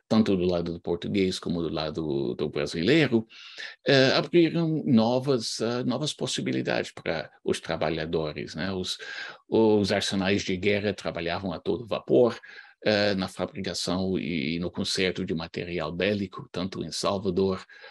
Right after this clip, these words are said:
eh, como no Recôncavo, eh, bem como no Rio de Janeiro, onde se organizava tropas para serem enviadas para a Bahia, e onde, eh, se apronta-, aprontaram navios para, para o bloqueio.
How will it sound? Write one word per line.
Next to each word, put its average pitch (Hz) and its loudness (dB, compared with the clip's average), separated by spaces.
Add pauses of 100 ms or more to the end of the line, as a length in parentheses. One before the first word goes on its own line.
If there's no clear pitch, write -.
eh, 87 0
como 87 -10
no 78 -8
Recôncavo, 131 0 (580)
eh, 127 4
bem 95 2
como 110 4
no 110 6
Rio 110 2
de 113 2
Janeiro, 113 -2
onde 87 -4
se - -6
organizava 82 -6
tropas - -6
para 82 -8
serem - -10 (140)
enviadas 95 -4 (320)
para 95 -2
a 82 -6
Bahia, 98 2 (500)
e 147 4
onde, 110 4 (280)
eh, 92 -2
se - -8
apronta-, - -8 (400)
aprontaram 104 -2
navios 98 -2
para, 90 -6
para - -6
o 87 0
bloqueio. 87 -6